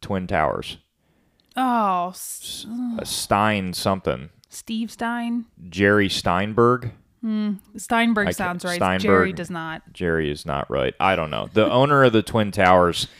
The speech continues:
Speaker 1: similar to his story, where he wasn't there that day, and many other bizarre stories, like the Oklahoma City when none of the federal agents were there that day,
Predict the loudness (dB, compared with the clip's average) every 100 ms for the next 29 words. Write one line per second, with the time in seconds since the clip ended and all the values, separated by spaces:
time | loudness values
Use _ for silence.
0 | -20 _ _ -8 -2 0 4 6 6 4
1 | 2 2 2 2 2 2 2 2 0 0
2 | -2 -2 -2 0 4 4 2 -6 -2 -2
3 | -2 -2 -2 -2 -2 -4 -4 -4 0 0
4 | 4 4 6 4 2 -2 -4 -4 0 4
5 | 6 6 4 2 -6 0 4 4 4 0
6 | -2 -2 0 0 -4 -10 -4 0 2 2
7 | -2 -2 -2 0 4 4 4 2 0 -2
8 | -2 -2 2 4 4 2 -2 -4 -2 0
9 | 2 2 2 0 0 0 -2